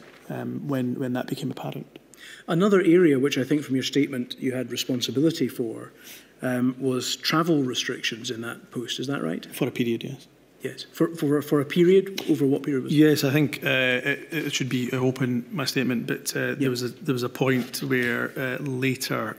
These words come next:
Speaker 1: after a number of months, uh, I think the Transport Minister ended up taking responsibility, uh, for, uh, measures. Forgive me if I don't have the exact date, uh, for me. But,
Speaker 2: Yes,
Speaker 1: uh,
Speaker 2: I, I think that may be in the statement, First Minister, but what, what I was interested in was the way in, o-, over the period for which you were,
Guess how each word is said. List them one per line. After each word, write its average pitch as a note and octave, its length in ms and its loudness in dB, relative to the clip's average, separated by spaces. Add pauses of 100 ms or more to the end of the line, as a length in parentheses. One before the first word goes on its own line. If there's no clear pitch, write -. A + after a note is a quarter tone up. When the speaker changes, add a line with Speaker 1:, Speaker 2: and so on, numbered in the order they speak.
Speaker 1:
after - 240 -4
a A#2+ 60 -2
number B2+ 240 -2
of A#2 100 0
months, A2+ 520 -4
uh, B2 260 -4
I - 40 -10
think C3 160 -6
the B2 60 -6
Transport B2+ 360 -2
Minister A#2+ 340 -2
ended A#2+ 180 -4
up - 160 -8
taking B2 360 -4
responsibility, B2 840 -4 (420)
uh, A#2 300 -6
for, B2+ 580 -6
uh, B2+ 120 -4
measures. B2+ 340 -2
Forgive B2+ 240 -2
me B2 100 -4
if A#2+ 100 -6
I B2+ 40 -4
don't B2+ 180 -4
have B2 180 -8
the B2 80 -2
exact B2 340 -6
date, B2 320 -4
uh, B2+ 80 -2
for C3+ 220 0
me. A#2+ 160 -2
But, C#3 200 -6
Speaker 2:
Yes, D3 200 4
Speaker 1:
uh, D#3 60 0
Speaker 2:
I, E3+ 160 4
I - 20 0
think F#3 160 4
that C#3 120 2
may C#3+ 140 4
be C3 100 -2
in A#2+ 60 -4
the A#2+ 80 -8
statement, C3 380 -2
First B2 200 -6
Minister, B2 280 -4
but C3+ 160 -6 (340)
what, F3+ 160 4
what F#3 140 8
I - 20 8
was E3 160 6
interested D#3 400 2
in C3+ 140 4
was B2+ 140 0
the C#3 80 2
way C#3 260 4
in, C3 240 0
o-, E3+ 140 -4
over C#3+ 120 0
the C#3 80 0
period E3+ 240 6
for C#3+ 100 -4
which C#3+ 200 0
you C#3 100 2
were, D#3+ 320 4